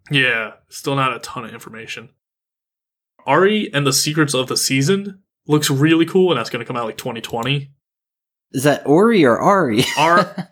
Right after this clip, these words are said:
Speaker 1: or A R Y. So I'm not
Speaker 2: Okay.
Speaker 1: sure how you pronounce that,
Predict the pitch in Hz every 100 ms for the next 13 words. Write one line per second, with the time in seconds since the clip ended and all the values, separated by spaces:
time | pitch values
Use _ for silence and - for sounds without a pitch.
0 | - 143 135 151 170 180 151 147 131 120
1 | 127 175 214 _ _ _ _ _ _ _
2 | _ - 127 127 135 147 110 120 113 110
3 | 110 110 110 113 110